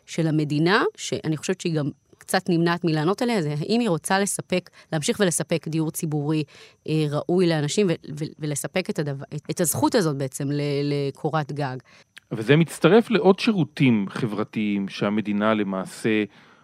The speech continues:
Speaker 2: הולכת ומצמצמת אותם ככל שחולפות השנים. האם את כבר יודעת לחוש, לשמוע מתוך מסדרונות משרד הרווחה, מה תהיה הגזרה הבאה? לאן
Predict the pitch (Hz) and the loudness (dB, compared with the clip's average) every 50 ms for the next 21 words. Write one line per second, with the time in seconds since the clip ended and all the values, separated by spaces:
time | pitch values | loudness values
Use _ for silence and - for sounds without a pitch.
0 | _ - 110 117 127 139 - 165 139 - 131 123 120 - - - 123 113 101 - | _ -2 2 4 4 4 4 2 2 2 2 0 0 0 -2 -4 -4 -4 -2 2
1 | - 147 127 123 117 - 117 - - 110 101 98 - - - - 117 107 - 113 | 2 4 4 4 2 -2 -4 -4 -4 -4 -4 -4 -8 -8 -4 -4 -2 -2 -4 -6
2 | - - 110 98 - - 117 - 110 - - - 101 101 110 131 156 185 208 - | -4 -4 -4 -4 -4 -6 -6 -6 -6 -6 -4 -4 -2 0 4 4 6 4 4 2
3 | - - - - - - - _ _ _ _ - - 101 117 135 156 170 180 185 | -2 -12 -20 -20 -20 -20 -20 _ _ _ _ -4 0 2 4 6 6 6 6 4
4 | 185 - _ - 117 120 - - - 117 113 110 107 104 107 - _ - 98 101 | 2 0 _ -8 -8 -8 -8 -6 0 2 4 4 4 2 -2 -6 _ -10 -6 -6
5 | 98 90 113 110 110 117 120 117 _ _ - - - _ _ - - 98 95 - | -4 -2 2 2 4 4 2 0 _ _ -20 -20 -20 _ _ -12 -10 -8 -8 -8
6 | - 156 - 170 185 170 - - - - - - - _ _ _ _ _ _ - | -8 -4 0 2 2 2 0 -2 -6 -8 -10 -12 -16 _ _ _ _ _ _ -10
7 | 104 104 92 - - - - - - 113 110 123 135 139 139 135 123 117 107 98 | -8 -6 -6 -6 -6 -6 -6 -6 -4 0 2 4 4 6 6 6 4 4 2 0
8 | 87 87 92 98 - _ - 143 143 - - 156 127 113 110 101 107 104 107 113 | -2 -4 -8 -8 -4 _ 4 4 4 4 2 -2 -2 -2 -2 -2 0 0 2 4
9 | 123 127 127 - 107 - - - 110 117 120 120 120 117 113 92 95 - - - | 4 2 2 0 -4 -8 -4 0 4 4 4 6 4 2 2 0 -2 -6 -4 0
10 | 123 127 131 131 127 127 - - - - - - - - - _ _ _ _ _ | 2 2 4 4 2 -2 -6 -14 -20 -20 -20 -20 -20 -20 -20 _ _ _ _ _
11 | _ _ - - 98 113 120 - - 123 107 110 110 113 117 110 110 107 104 101 | _ _ -6 0 2 2 2 2 0 -2 0 2 4 4 4 4 2 2 0 0
12 | 95 92 92 92 90 95 107 98 104 107 107 110 95 87 98 101 - 127 131 147 | 0 -2 -6 -10 -4 -2 0 0 0 0 0 -2 -2 -2 -2 -2 2 6 6 8
13 | 156 135 123 - - 131 147 165 160 | 8 6 4 2 2 4 4 4 4